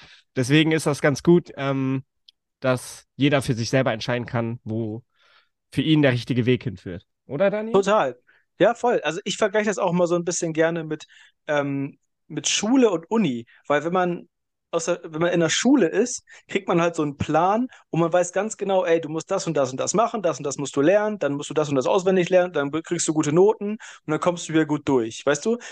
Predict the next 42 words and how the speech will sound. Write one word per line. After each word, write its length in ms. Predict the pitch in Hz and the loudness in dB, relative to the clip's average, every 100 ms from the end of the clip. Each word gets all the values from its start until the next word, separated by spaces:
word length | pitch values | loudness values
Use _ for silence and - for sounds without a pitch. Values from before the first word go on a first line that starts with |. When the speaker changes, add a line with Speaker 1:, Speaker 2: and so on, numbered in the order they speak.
| - | -4
Speaker 2:
ich 80 | - | -2
hab 80 | |
einen 100 | - | 0
Speaker 1:
Mhm. 60 | 120 | 0
Speaker 2:
Plan, 260 | 143 196 196 | 2 2 2
da 80 | |
steht 240 | 170 156 151 | 0 -2 -2
drauf, 280 | 143 165 156 | 2 2 0
ich 80 | |
muss 280 | 139 147 - - | -10 -12 -14 -6
zu 140 | 156 | 0
der 240 | 165 185 | 2 4
Uhrzeit 360 | 190 175 175 156 | 2 0 0 0
in 160 | 143 135 | -2 2
dem 220 | 185 208 | 2 2
Raum 280 | 160 165 160 | 2 0 0
sein 380 | 156 156 156 | -2 -2 -2
und 160 | 160 143 | -8 -4
das 160 | 151 156 | -2 -2
und 80 | |
das 160 | 147 143 | -4 -4
tun. 300 | - 120 113 - - - - | -6 -6 -8 -12 -20 -16 -2
Wenn 120 | 175 | -2
ich 100 | 180 | 0
zur 160 | 160 - | -2 0
Uni 240 | 311 214 | 2 2
komme, 300 | 170 139 143 | 2 0 2
und 100 | 147 | -2
das 140 | 156 | 0
war 140 | 165 160 | 2 2
bei 100 | 156 | 0
mir 180 | 185 214 | -2 -2
tatsächlich 360 | 175 180 170 | -4 -2 -2
auch 160 | 160 214 | 0 -2
so, 180 | - 120 | -2 0
weil 220 | 131 131 _ - _ _ _ _ - | 2 0 _ -20 _ _ _ _ -10
aus 120 | 151 | -8
diesem 160 | 156 | -6
Schulsystem 580 | 151 226 247 220 - 185 | -2 0 0 0 0 0
raus 400 | 147 147 220 226 | 2 2 0 -4
zur 180 | - 262 | -4 -4
Uni 360 | 233 208 226 | -4 -4 -4